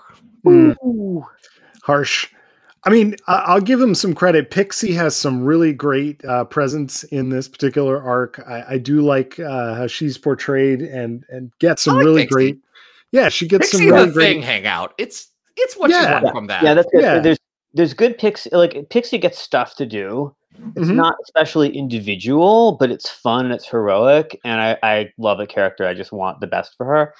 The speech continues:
Speaker 2: Um, the art team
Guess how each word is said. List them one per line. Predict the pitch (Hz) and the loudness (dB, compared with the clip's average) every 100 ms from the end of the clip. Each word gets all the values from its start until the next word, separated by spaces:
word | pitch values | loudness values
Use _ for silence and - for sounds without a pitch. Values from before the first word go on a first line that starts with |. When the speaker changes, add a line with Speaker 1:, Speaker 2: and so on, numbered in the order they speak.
| _ _ _ _ _ - | _ _ _ _ _ -2
Speaker 2:
Um, | 147 143 139 - _ _ _ _ _ _ _ _ _ _ _ _ _ _ _ _ _ - | 0 0 -4 -12 _ _ _ _ _ _ _ _ _ _ _ _ _ _ _ _ _ -6
the | 170 202 - | 0 0 2
art | 151 170 - | 2 2 0
team | - 226 240 247 | -2 2 2 2